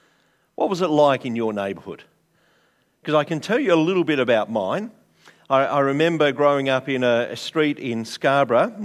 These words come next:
before you <laughs> needed to be a millionaire to live there. We were in this little asbestos,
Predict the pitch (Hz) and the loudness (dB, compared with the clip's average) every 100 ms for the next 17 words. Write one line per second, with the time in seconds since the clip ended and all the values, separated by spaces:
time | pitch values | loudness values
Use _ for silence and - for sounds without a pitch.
0 | 135 127 123 135 131 110 143 131 113 120 | -6 -6 -4 -2 -2 -2 -4 -4 -6 -4
1 | 123 110 131 117 120 120 113 147 - 117 | -4 -2 -4 -4 -2 -2 -2 -4 -2 -2
2 | - - - - 156 151 151 143 160 185 | -2 -10 -20 -4 2 2 2 -2 0 2
3 | 170 147 - 165 - - 127 - | 2 2 0 -2 -2 -6 -6 -8